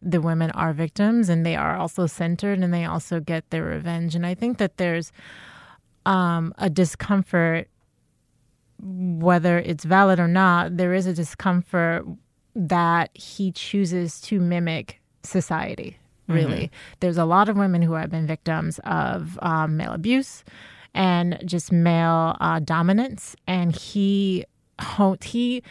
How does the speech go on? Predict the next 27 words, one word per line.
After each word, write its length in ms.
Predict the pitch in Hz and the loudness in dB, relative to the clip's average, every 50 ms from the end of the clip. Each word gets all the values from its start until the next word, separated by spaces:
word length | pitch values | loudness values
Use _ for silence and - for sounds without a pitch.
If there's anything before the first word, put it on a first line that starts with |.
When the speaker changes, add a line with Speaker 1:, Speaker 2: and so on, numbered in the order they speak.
| - - - - _ - | -20 -20 -20 -20 _ -2
Speaker 1:
he 140 | - 277 | 2 4
doubles 360 | 262 254 247 226 233 220 190 175 | 8 8 8 8 8 6 6 6
down 280 | 196 190 190 196 196 | 6 6 6 6 6
on 160 | 196 190 190 | 6 4 4
that 240 | 190 196 196 196 - - - _ _ _ _ _ _ _ _ _ | 4 2 2 0 -4 -8 -14 _ _ _ _ _ _ _ _ _
constantly 840 | - - - - - 170 165 160 - - - 208 190 208 226 226 220 | -10 -8 -4 2 2 2 2 2 -2 -2 -2 -2 0 2 2 2 2
in 140 | 214 214 226 | 2 2 2
his 160 | 220 190 190 | 2 4 4
movies. 680 | 214 220 226 233 214 233 247 247 247 254 240 226 202 185 - - | 6 6 4 4 2 2 2 2 2 2 0 0 -2 -6 -4 0
And 640 | 180 190 175 180 180 175 170 170 170 170 165 165 175 _ _ - - - _ _ _ - | 2 2 2 2 2 2 2 2 0 0 -2 -2 -6 _ _ -20 -20 -20 _ _ _ -10
I 160 | - - 185 | -4 -2 -2
think 340 | - - - 196 185 180 - | -2 0 2 2 2 2 2
that 220 | 180 160 151 143 | 0 -2 -2 0
that 240 | 180 175 170 170 - | 0 2 2 2 0
also, 540 | 156 156 - - - 170 175 180 165 - - _ _ _ _ - | -2 -4 -4 -2 0 2 2 2 0 -2 -6 _ _ _ _ -8
you 180 | 214 196 180 170 | -4 -2 0 0
know, 140 | 165 160 156 | 0 -2 -2
lends 300 | 143 160 160 156 147 165 | -2 -2 -2 -2 -2 -4
itself 380 | 160 - - 160 156 156 - - | -6 -6 -6 -6 -6 -6 -8 -10
to 220 | - - - 165 156 | -12 -8 -6 -6 -4
the 140 | 151 160 156 | -4 -6 -6
discomfort 560 | 147 139 - - 165 160 - - - - - - | -6 -8 -8 -8 -10 -10 -10 -12 -14 -16 -16 -14
that 140 | - - - | -16 -16 -14
people 480 | - - - - - - - - - - | -16 -16 -12 -10 -10 -8 -10 -12 -14 -18
feel. 480 | - - - - - - - - 160 - _ _ _ - | -16 -14 -12 -12 -10 -12 -12 -12 -14 -18 _ _ _ -6
Um, 380 | 180 175 170 - - - 190 175 - - - - - _ _ - | -4 -4 -4 -4 -8 -8 -10 -10 -12 -16 -20 -20 -20 _ _ -4
per-, 100 | - | -2